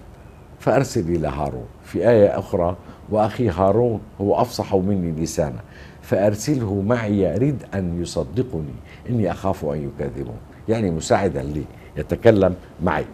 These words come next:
أو بدلا عني إن عجز لساني عن الكلام.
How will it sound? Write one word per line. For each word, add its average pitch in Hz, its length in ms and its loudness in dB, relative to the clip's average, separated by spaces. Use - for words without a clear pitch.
أو 90 80 0
بدلا 90 460 4
عني 107 380 -2
إن 80 120 -4
عجز 110 480 -2
لساني 82 560 -2
عن 76 160 -8
الكلام. 67 400 -8